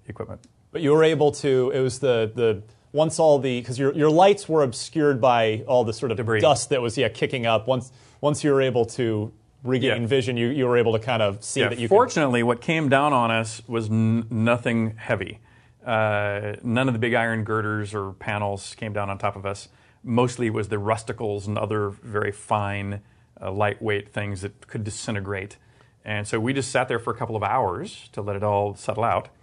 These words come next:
Speaker 1: and then tried to lift, uh, ever so slightly, which we could. And then we just rotated in place, just, you know, bumping on the mud on the bottom until we then could scoot out,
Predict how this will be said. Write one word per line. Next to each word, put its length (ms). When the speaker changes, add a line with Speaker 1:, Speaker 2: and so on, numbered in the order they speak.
Speaker 1:
and 200
then 460
tried 180
to 80
lift, 460
uh, 160
ever 180
so 120
slightly, 500
which 180
we 80
could. 480
And 160
then 60
we 80
just 280
rotated 440
in 100
place, 480
just, 240
you 100
know, 60
bumping 440
on 80
the 80
mud 180
on 100
the 60
bottom 460
until 360
we 100
then 180
could 220
scoot 440
out, 380